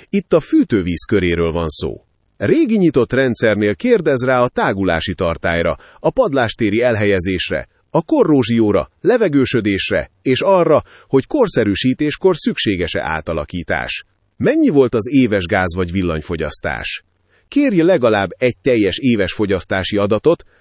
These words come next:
ne csak havi becslést. A kazán típusa önmagában kevés. A valódi költséget az épület szigetelése, a használati szokás, a fűtött alapterület és a rendszer állapota együtt határozza meg.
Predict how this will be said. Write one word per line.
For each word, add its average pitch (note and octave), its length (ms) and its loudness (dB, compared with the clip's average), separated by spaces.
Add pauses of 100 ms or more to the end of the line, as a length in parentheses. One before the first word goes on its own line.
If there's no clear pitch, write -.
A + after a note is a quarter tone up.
(120)
ne D4+ 160 0
csak A#2+ 200 -2
havi F#2+ 260 -2
becslést. D#2+ 720 -6 (320)
A - 100 -8
kazán G3 400 2
típusa A2 400 -2
önmagában G2+ 640 2
kevés. D2 520 -6 (240)
A G#2 100 -6
valódi G#3 380 2
költséget E3 580 2
az G#2 160 -2
épület C#3 480 2
szigetelése, G2 800 -2 (200)
a C#2+ 100 -10
használati F3 640 0
szokás, F#2 480 -4 (200)
a - 100 -14
fűtött B3 460 0
alapterület C3 680 2 (200)
és - 160 -4
a A3+ 60 0
rendszer C#3+ 380 0
állapota A#2+ 580 0
együtt G2+ 380 2
határozza D#2+ 640 -4
meg. B1+ 300 -12